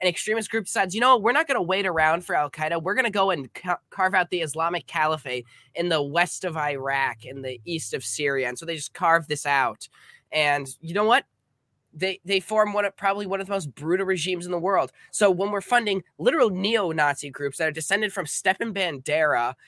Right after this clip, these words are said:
and all of these, you know, World War Two era Nazi groups, you know, the, they're the, the, the descendants of the Galatian S S who perpetrated the Holocaust.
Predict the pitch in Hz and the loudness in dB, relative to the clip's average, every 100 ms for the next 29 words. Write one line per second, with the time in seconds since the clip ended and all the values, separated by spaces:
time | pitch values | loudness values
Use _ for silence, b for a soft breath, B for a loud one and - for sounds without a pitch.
0 | b 151 160 180 190 175 151 180 175 160 | b -4 4 6 6 2 -2 -2 0 0
1 | 135 - 147 - 160 165 143 151 180 175 | -4 -10 -14 -12 -6 -4 -2 0 0 0
2 | 175 - - 180 160 165 147 135 143 170 | -2 -2 0 2 4 4 2 4 4 2
3 | - 131 143 135 139 - 160 151 139 b | -2 -10 -4 -4 -4 -4 0 0 0 b
4 | b - 151 151 143 147 135 B - 175 | b -8 -4 -2 -2 -4 -6 B -4 -4
5 | 151 190 180 - 180 180 165 165 214 233 | -2 -6 -8 -8 -6 -4 -4 0 0 0
6 | 208 165 160 160 170 - 165 156 147 131 | -4 -4 -4 -2 -2 -2 -4 -4 -4 -8
7 | 151 - 170 170 170 151 127 123 147 147 | -12 -8 -8 -4 -2 -2 -4 0 2 2
8 | 135 95 - - | -2 -8 -10 -16